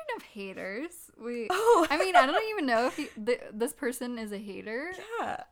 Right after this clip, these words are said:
Speaker 1: 'Cause it was just, uh, let's talk about the
Speaker 2: I was
Speaker 1: comment we
Speaker 2: doing,
Speaker 1: got.
Speaker 2: I was doing the YouTube,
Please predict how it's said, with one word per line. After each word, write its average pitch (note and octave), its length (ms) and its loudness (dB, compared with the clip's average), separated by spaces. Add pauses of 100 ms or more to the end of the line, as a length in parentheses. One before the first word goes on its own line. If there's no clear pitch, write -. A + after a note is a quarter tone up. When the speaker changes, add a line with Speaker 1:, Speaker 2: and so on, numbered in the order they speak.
(140)
Speaker 1:
'Cause A#3 200 -8
it G#3+ 100 -4
was G#3 200 -6
just, G3+ 400 -10
uh, - 40 -18 (400)
let's A3+ 180 -8
talk A3+ 160 -10
about F3+ 240 -12
the F3+ 60 2
Speaker 2:
I F4 60 2
was F4 100 2
Speaker 1:
comment - 160 0
we F4 60 2 (100)
Speaker 2:
doing, G#4+ 140 0
Speaker 1:
got. - 180 -6
Speaker 2:
I - 20 0
was F4+ 160 -2
doing F#4 300 -4
the E4+ 100 0
YouTube, C4+ 580 -4